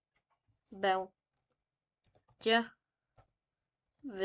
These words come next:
wybuch. Proszę, macie instrukcję do reaktora. Autorstwa Kaca. E,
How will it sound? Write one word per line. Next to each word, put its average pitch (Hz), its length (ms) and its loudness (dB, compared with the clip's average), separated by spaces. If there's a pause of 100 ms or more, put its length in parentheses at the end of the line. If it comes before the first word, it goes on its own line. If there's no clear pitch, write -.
(2250)
wybuch. 190 380 -6
Proszę, 185 300 -6
macie 208 340 -4
instrukcję 190 720 -8
do 185 300 -2
reaktora. 220 760 6 (1200)
Autorstwa 196 1120 0 (760)
Kaca. 185 680 0 (1000)
E, 180 480 -2